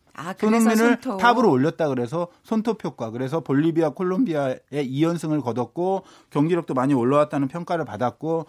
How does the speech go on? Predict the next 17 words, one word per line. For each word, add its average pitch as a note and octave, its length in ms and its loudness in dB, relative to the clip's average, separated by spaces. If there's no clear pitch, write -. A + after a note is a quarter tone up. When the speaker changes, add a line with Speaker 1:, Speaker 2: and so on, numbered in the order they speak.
Speaker 2:
권창훈, D#3+ 640 -2
이재성 C#3+ 480 -4
같은 D#3+ 440 -6
이 D#3+ 140 -4
선 F#3+ 180 2
자원들을 D#3 600 0
더욱 C#3 240 -2
폭넓게 G3+ 480 -4
활용할 F#3 420 -2
수 D#3+ 160 -12
있는 C#3+ 460 -4
어떤 D3 260 -4
전략적인 C#3 720 0
시스템을 G3 640 -6
찾았다라는 C#3+ 1120 0
면에서 B2+ 380 0
보면 C3+ 420 0